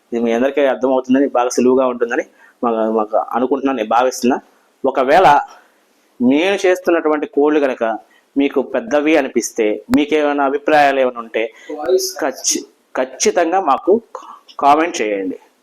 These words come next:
ఖచ్చితంగా మాకు కామెంట్ చేయండి. కామెంట్ ముఖ్యమండి. మీరు చేసే కామెంట్ని బట్టి మీకు ఇక్కడ ఇన్పు-, అవుట్‌పుట్ అనేది రావడం జరుగుతుంది. Thank you అండి. మా వీడియోని షే-, ఇట్లానే సపోర్ట్ చేస్తూ ఉండండి.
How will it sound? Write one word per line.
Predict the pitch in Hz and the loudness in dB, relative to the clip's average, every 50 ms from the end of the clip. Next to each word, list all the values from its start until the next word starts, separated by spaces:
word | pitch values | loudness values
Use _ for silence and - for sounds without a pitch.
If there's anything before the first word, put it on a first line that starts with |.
| _ _ _ | _ _ _
ఖచ్చితంగా | 123 117 - - - 131 127 135 170 240 - - - _ _ _ _ _ 135 | -8 -6 -4 -2 -2 -2 0 0 -2 -2 -4 -8 -18 _ _ _ _ _ -4
మాకు | 123 117 - - - 123 | -4 -4 -4 -4 0 2
కామెంట్ | 131 151 165 170 165 147 135 | 2 2 2 0 0 -2 -2
చేయండి. | 110 110 107 - - 131 | -2 -2 -4 -6 -4 0
కామెంట్ | 127 147 160 180 180 170 151 131 | 0 0 0 0 -2 -2 -2 -4
ముఖ్యమండి. | 113 - - 101 95 85 90 92 - _ _ _ _ _ _ - | -2 -2 0 -2 -2 -2 -6 -14 -20 _ _ _ _ _ _ -8
మీరు | 117 104 120 | -6 -2 0
చేసే | 127 123 147 143 - 131 | 0 0 0 0 0 -2
కామెంట్ని | 127 131 135 139 139 135 131 131 | -2 -2 -2 -2 -2 -2 -2 -2
బట్టి | 123 - 202 285 - _ _ _ _ _ _ _ - | -2 -2 -4 -4 -4 _ _ _ _ _ _ _ -2
మీకు | 135 127 123 - | 0 0 0 -2
ఇక్కడ | 110 107 107 104 101 - _ _ _ _ _ 127 | -2 -4 -4 -4 -6 -10 _ _ _ _ _ -4
ఇన్పు-, | 135 131 127 123 123 123 120 120 113 113 110 - - - 120 | -4 -2 0 0 2 2 0 0 -2 -4 -6 -8 -6 -2 -2
అవుట్‌పుట్ | 127 127 - - 120 131 123 | -2 -2 -2 -4 -4 -4 -2
అనేది | 123 131 143 117 | -2 -2 0 0
రావడం | 104 110 110 107 104 98 | -2 -2 -4 -6 -6 -4
జరుగుతుంది. | 92 98 98 - 98 95 120 160 - _ _ _ _ _ _ _ _ _ _ - | -4 -4 -4 -2 -2 -2 -2 -4 -4 _ _ _ _ _ _ _ _ _ _ -4
Thank | 127 123 131 127 | -2 -2 0 0
you | 135 127 | -2 -2
అండి. | 120 123 - - - _ _ _ _ 117 | 0 -2 -4 -4 -6 _ _ _ _ -4
మా | 110 101 101 | -2 0 0
వీడియోని | 120 127 131 127 127 120 - | 0 0 0 -2 -2 -2 -2
షే-, | 123 117 113 113 110 113 - - _ - | -2 0 0 -2 -4 -8 -12 -14 _ -12
ఇట్లానే | 113 - 139 135 131 139 127 120 - - - | -6 -2 -2 -2 -2 -2 -4 -6 -8 -8 -8
సపోర్ట్ | 120 - 135 131 127 123 | -4 -4 -4 -2 0 -2
చేస్తూ | 117 - - 123 117 | -2 -2 -2 -2 -2
ఉండండి. | 117 117 127 165 | 0 0 0 -2